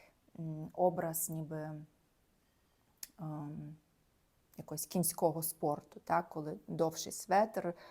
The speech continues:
ву-, вузькі штани і високі чоботи. Це також досить такий класичний лук, який ніколи не виходить з моди. І також в цьому відео я показую, як важливо, наприклад, для мене, щоб верхній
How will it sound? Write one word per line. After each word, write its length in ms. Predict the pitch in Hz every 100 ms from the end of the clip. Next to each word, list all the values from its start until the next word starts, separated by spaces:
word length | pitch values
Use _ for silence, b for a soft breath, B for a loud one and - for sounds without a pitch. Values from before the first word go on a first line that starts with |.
| B
ву-, 280 | - 165 170 175
вузькі 400 | 160 160 - 165
штани 500 | 160 - 156 170 226
і 200 | 196 165
високі 380 | 151 - 156 -
чоботи. 580 | - 185 185 180 170 160 B B B
Це 140 | - 185
також 440 | 175 - 180 180
досить 680 | 180 165 170 165 160 160 -
такий 240 | - - 165
класичний 760 | 165 170 - 175 165 - 151
лук, 320 | 151 214 285
який 240 | 170 - 180
ніколи 400 | 160 - 175 170
не 120 | 156
виходить 560 | 147 - 160 160 156 160
з 60 |
моди. 300 | 160 147 - 175 175
І 80 | 208
також 360 | 208 208 233
в 40 | 233
цьому 280 | - 190
відео 240 | 185 196 185
я 100 | 175
показую, 540 | 175 - 190 185 175
як 180 | 175 180
важливо, 460 | 175 165 175 185 175
наприклад, 380 | 170 170 165
для 180 | 151 180
мене, 400 | 180 180 165 160
щоб 240 | - - 160
верхній 520 | 156 175 175 - 165